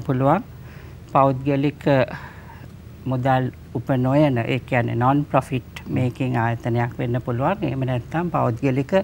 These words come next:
මුදල් උපයන ආයතනයක් වෙන්න පුළුවන්. ඉතින් අධ්‍යාපනයේ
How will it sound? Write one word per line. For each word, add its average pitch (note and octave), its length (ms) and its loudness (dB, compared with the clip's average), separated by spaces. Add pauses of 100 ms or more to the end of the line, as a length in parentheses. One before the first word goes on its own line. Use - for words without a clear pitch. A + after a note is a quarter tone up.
(460)
මුදල් C#3 340 2
උපයන D#3 360 6
ආයතනයක් A#2 600 2
වෙන්න A2+ 260 0
පුළුවන්. G#2 320 -2 (600)
ඉතින් C3+ 420 0 (240)
අධ්‍යාපනයේ D#3 1080 4